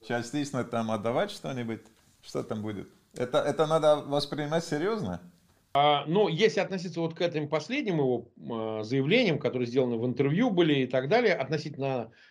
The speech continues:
Speaker 2: членства в нато Украины, я думаю, эта идея совсем не глупая. Она выдержана в его же ключе реалполитик, безусловно. Она вполне соответствует его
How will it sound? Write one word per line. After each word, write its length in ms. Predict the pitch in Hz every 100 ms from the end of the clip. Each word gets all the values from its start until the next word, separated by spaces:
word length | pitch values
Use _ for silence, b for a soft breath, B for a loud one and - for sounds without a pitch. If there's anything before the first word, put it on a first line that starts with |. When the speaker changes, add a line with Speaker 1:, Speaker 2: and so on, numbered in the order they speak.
| b
Speaker 2:
членства 440 | - 170 156 143
в 100 | 131
нато 280 | 147 117 127
Украины, 440 | 120 131 170 302
я 260 | 220 143 247
думаю, 380 | 240 294 285 262
эта 240 | 202 233
идея 300 | 214 180 254
совсем 340 | 220 190 226 220
не 80 | 214
глупая. 580 | 185 143 - 92 85 85 _ _ b b b
Она 220 | 156 220
выдержана 420 | 226 233 226 196
в 60 | 175
его 280 | 190 220 196
же 120 | 147
ключе 380 | 170 165 170 147
реалполитик, 720 | 147 139 139 147 151 - - _ -
безусловно. 720 | 127 165 170 165 156 139 135
Она 220 | 147 190
вполне 360 | 147 226 269 311
соответствует 520 | 202 170 196 - 160
его 320 | 151 165 160